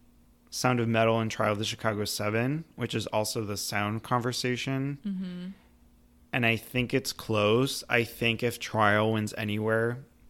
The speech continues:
Speaker 1: it could be here because it is really flashy.
Speaker 2: Mm-hmm.
Speaker 1: I'm rooting for The Father, but I think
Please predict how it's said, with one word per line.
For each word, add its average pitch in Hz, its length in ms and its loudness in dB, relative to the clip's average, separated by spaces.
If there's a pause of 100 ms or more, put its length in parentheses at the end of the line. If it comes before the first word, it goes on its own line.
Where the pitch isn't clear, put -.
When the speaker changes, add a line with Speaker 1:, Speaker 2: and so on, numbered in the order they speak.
(280)
Speaker 1:
it 117 160 -4
could 107 260 0
be 107 160 -2
here 104 520 -2 (640)
because 120 280 2
it 104 80 2
is 101 160 0
really 120 240 0
flashy. 131 600 2
Speaker 2:
Mm-hmm. 185 380 -6 (520)
Speaker 1:
I'm 123 220 2
rooting 117 480 4
for 135 180 0
The 131 100 2
Father, 139 720 6
but 120 120 4
I 117 100 6
think 113 300 -4